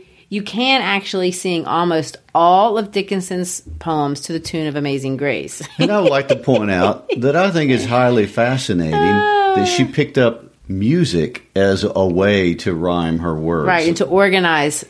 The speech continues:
Speaker 1: uh, her lyric, exactly.
Speaker 2: It, it actually does make it more lyrical and flowing. And, you know, and, um, uh, as for Amazing Grace, that's kind of funny. Uh, it's not, it's not the same, but you can sing most rock songs to the tune of Pomp and Circumstance
Speaker 1: <laughs>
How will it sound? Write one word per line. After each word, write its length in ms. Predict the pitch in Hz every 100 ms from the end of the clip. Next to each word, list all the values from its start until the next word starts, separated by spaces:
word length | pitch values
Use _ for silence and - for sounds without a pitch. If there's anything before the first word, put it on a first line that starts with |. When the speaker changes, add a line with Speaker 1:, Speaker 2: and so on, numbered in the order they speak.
| -
Speaker 1:
uh, 260 | 143 143
her 200 | 139 160
lyric, 360 | 151 147 135 131
exactly. 640 | 147 151 147 151 - 87
Speaker 2:
It, 540 | - 101 90 98 92 82
it 40 |
actually 320 | 95 101 95
does 220 | 90 95
make 160 | 95 85
it 40 |
more 180 | 82 82
lyrical 520 | 85 80 80 - 78
and 100 | 73
flowing. 480 | - 92 90 76 76
And, 260 | 78 90 85
you 100 | 92
know, 220 | 87 76
and, 280 | 87 87 82
um, 380 | 85 80 78 -
uh, 280 | 87 78 -
as 300 | 95 98 104
for 320 | - 95 85
Amazing 400 | 78 80 78 78
Grace, 300 | 76 90 85
that's 120 | 85 -
kind 200 | 90 80
of 60 |
funny. 320 | 98 90 78 - - -
Uh, 260 | 92 95 87
it's 220 | 101 98 113
not, 420 | 117 135 135 - - 131 131 -
it's 260 | 110 101 170
not 300 | 233 240 240
the 60 |
same, 360 | - 123 113 113
but 120 | 113
you 140 | 170
can 140 | 226 143
sing 440 | - 160 135 98
most 320 | 92 110 107
rock 460 | 90 85 95 160 -
songs 640 | - 90 76 76 78 82 -
to 100 | 92
the 120 | 87
tune 360 | - 135 117
of 200 | 92 80
Pomp 380 | - 127 117 123
and 120 | 101
Circumstance 840 | - 127 135 92 - 78 87 -
Speaker 1:
<laughs> 40 | -